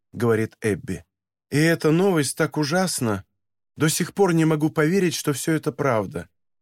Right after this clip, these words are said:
Знаете, я будто вижу кошмарный сон или смотрю фильм ужасов.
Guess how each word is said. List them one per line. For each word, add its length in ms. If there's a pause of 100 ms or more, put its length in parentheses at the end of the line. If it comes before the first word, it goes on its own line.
(320)
Знаете, 480
я 40
будто 280
вижу 260
кошмарный 560
сон 460 (320)
или 160
смотрю 400
фильм 400
ужасов. 640